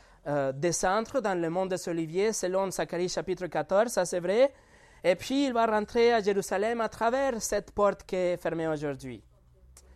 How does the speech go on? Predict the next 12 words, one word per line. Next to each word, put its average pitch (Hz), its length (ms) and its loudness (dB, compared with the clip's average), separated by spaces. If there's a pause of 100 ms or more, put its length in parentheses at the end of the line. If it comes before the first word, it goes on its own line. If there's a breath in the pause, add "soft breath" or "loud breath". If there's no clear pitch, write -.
(120 soft breath)
Voilà 196 280 4
l'interprétation 220 800 0
de 208 120 0
beaucoup 185 280 0
de 196 120 0
gens 190 260 0
aujourd'hui. 151 500 -4 (1300 soft breath)
Mais 262 440 4
cette 226 300 2
interprétation 202 920 -2
est 185 240 0
fausse. - 680 -4